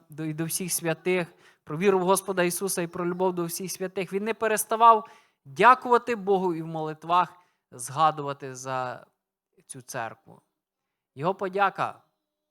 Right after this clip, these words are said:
єфесянам, вона була такою, що він, е, не просто їм сказав «дякую» чи написав своєю рукою: «Павло, я написав дякую вам». Він кожен раз, коли згадував церкву в Єфесі,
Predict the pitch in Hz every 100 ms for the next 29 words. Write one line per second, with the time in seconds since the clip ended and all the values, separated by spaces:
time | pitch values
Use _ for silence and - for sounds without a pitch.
0 | _ 139 139 147 - 180 151 123 - _
1 | _ _ _ _ _ 131 165 180 170 147
2 | - _ _ _ _ _ _ 147 139 156
3 | 175 180 165 139 104 _ _ _ _ 156
4 | - 202 202 147 123 - - 143 156 190
5 | 180 160 147 131 - _ 147 147 190 208
6 | 202 170 151 160 147 - 147 151 139 156
7 | 175 - 147 135 135 135 - 143 165 151
8 | - 147 143 143 143 156 143 135 135 135
9 | 143 139 135 135 135 147 131 139 131 -
10 | 123 120 120 - _ _ _ _ _ 143
11 | 143 139 190 202 196 156 139 - - _
12 | - 143 131 151 185 202 196 190 180 175
13 | 185 180 - 160 156 165